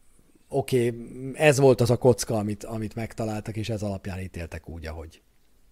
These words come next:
Hát ez van. Akkor lenne jó a var, ha mondjuk az edzőknek lenne egy-egy challenge meccsenként, a többit meg rábízni az asszisztensekre.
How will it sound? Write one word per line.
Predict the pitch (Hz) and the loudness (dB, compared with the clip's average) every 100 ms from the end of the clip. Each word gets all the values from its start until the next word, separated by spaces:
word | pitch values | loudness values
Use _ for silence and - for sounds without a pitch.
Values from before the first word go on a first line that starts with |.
| _ _ _ _ _ - | _ _ _ _ _ -12
Hát | - 170 185 | 4 6 10
ez | 185 120 | 8 8
van. | 127 110 85 - - - - - - - - - _ _ _ _ _ _ _ _ _ - | 2 -2 -6 -16 -20 -20 -20 -20 -20 -20 -20 -20 _ _ _ _ _ _ _ _ _ 4
Akkor | 180 - 247 | 6 10 10
lenne | 233 202 | 10 10
jó | 190 202 | 10 12
a | |
var, | 165 185 185 | 12 10 10
ha | 180 | 8
mondjuk | 175 165 | 6 6
az | 156 | 6
edzőknek | 156 185 151 160 147 147 | 6 6 4 4 4 4
lenne | 156 160 | 4 6
egy-egy | 160 135 135 - | 4 6 4 4
challenge | 180 156 143 127 | 4 6 4 2
meccsenként, | 131 127 131 123 117 117 113 107 - | 0 -2 -2 -2 -2 -2 -2 -6 -6
a | 131 | -4
többit | 127 151 135 123 | 2 2 4 2
meg | 120 | 2
rábízni | 123 131 120 120 110 | 4 4 4 2 0
az | 113 | 0
asszisztensekre. | 120 - 113 - 104 104 113 110 113 104 | 0 -2 -6 -6 -8 -8 -8 -8 -10 -10